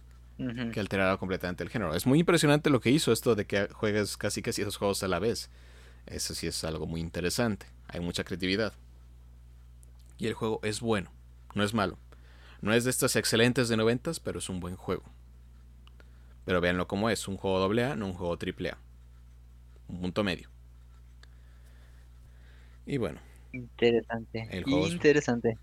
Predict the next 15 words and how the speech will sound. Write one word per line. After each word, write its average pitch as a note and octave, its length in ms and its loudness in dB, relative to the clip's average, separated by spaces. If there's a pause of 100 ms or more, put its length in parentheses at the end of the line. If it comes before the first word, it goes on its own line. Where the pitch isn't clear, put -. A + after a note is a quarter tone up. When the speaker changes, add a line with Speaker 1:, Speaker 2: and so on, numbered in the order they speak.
Speaker 2:
Y C3+ 440 2
dentro A2 280 2
de A2 40 4
estas A#2+ 200 4
buenas C3 200 4
noticias, C#3 640 2
el G#2+ 160 2
estudio A#2 960 2
que G#2 120 -2
se - 100 -4
encargó G#2 300 0
de A2 80 4
desarrollar G2+ 560 0 (100)
este G#2+ 600 0
juego, G#2+ 440 0